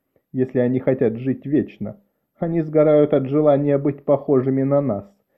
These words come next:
так же, как черномазые мечтают быть белыми. Видишь, как далеко они зашли?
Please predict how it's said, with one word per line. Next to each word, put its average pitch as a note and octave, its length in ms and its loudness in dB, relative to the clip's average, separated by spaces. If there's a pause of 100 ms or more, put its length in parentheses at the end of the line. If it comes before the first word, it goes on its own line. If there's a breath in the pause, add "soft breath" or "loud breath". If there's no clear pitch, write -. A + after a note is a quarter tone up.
(180)
так C3 240 -4
же, C3 100 -2
как C3 280 -6
черномазые C#3 800 0
мечтают A#2+ 640 0
быть C3 260 -2
белыми. A#2 640 -2 (540)
Видишь, C4 340 -2
как - 220 -4
далеко C#3 400 4
они A2+ 200 4
зашли? G#2+ 600 -4